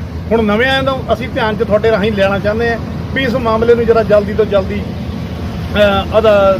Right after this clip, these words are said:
ਕਰਿਆ ਜਾਵੇ, ਕੰਮਕਾਰ ਕਰਿਆ ਜਾਵੇ ਤੇ ਬੰਦਿਆਂ ਨੂੰ ਅਰੈਸਟ ਕੀਤਾ ਜਾਵੇ, ਉਹਨਾਂ ਨੂੰ ਬਣਦੀ ਸਜ਼ਾਵਾਂ ਦਿੱਤੀਆਂ ਜਾਣ। ਨਹੀਂ ਤਾਂ ਸਾਡੇ ਕੋਲ ਹੋਰ ਵੀ ਜਿਹੜੇ ਪੀੜਤ ਪਰਿਵਾਰ ਹੈ, ਉੱਨੀ ਅਗਸਤ, ਉੱਨੀ ਅਗਸਤ ਸੋਮਵਾਰ ਨੂੰ ਅਸੀਂ ਐਸ ਐਸ ਪੀ ਦਫ਼ਤਰ ਦਾ ਘਿਰਾਓ ਕਰਾਂਗੇ।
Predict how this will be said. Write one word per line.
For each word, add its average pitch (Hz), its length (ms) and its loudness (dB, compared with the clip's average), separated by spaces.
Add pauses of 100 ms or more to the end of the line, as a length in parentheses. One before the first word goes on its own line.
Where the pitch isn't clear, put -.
ਕਰਿਆ 208 220 4
ਜਾਵੇ, 247 240 4
ਕੰਮਕਾਰ 226 380 2
ਕਰਿਆ 233 200 2
ਜਾਵੇ 247 160 2
ਤੇ 247 100 0
ਬੰਦਿਆਂ 220 280 -2
ਨੂੰ 208 100 -4
ਅਰੈਸਟ 202 240 0
ਕੀਤਾ 240 280 -2
ਜਾਵੇ, 240 200 4
ਉਹਨਾਂ 247 140 2
ਨੂੰ 240 100 -2
ਬਣਦੀ 208 260 -2
ਸਜ਼ਾਵਾਂ 190 340 0
ਦਿੱਤੀਆਂ 170 280 -4
ਜਾਣ। 170 200 -4 (400)
ਨਹੀਂ 262 260 6
ਤਾਂ 294 140 4
ਸਾਡੇ 254 240 2
ਕੋਲ 262 180 2
ਹੋਰ 240 240 6
ਵੀ 262 100 -6
ਜਿਹੜੇ 269 160 0
ਪੀੜਤ 226 340 -4
ਪਰਿਵਾਰ 196 380 2
ਹੈ, 180 160 -2 (400)
ਉੱਨੀ 277 300 4
ਅਗਸਤ, 233 300 2 (600)
ਉੱਨੀ 277 260 0
ਅਗਸਤ 233 340 0
ਸੋਮਵਾਰ 254 460 2
ਨੂੰ 247 140 0
ਅਸੀਂ 247 160 -2
ਐਸ 233 180 2
ਐਸ 220 60 -2
ਪੀ 233 140 -6
ਦਫ਼ਤਰ 202 360 0
ਦਾ 220 140 0
ਘਿਰਾਓ 202 240 2
ਕਰਾਂਗੇ। 214 420 2